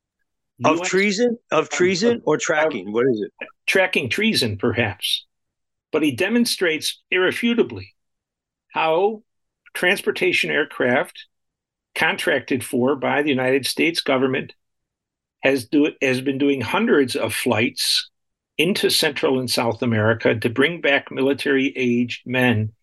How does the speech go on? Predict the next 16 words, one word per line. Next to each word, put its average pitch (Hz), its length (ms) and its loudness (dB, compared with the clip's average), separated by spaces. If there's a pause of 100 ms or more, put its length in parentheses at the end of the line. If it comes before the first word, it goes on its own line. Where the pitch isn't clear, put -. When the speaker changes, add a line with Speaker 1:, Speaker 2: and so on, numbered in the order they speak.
(340)
Speaker 2:
and 117 180 0
they're 120 120 2
going 156 320 0
to - 140 -14
the 135 60 0
major 143 460 0
a-, 160 260 0
areas 151 500 0 (120)
of 123 100 0
our 120 160 2
major 139 320 0
cities. 110 600 0 (1400)
Um, 113 380 0 (480)
the, 120 140 2
the, 120 140 -2 (140)
the, 113 440 2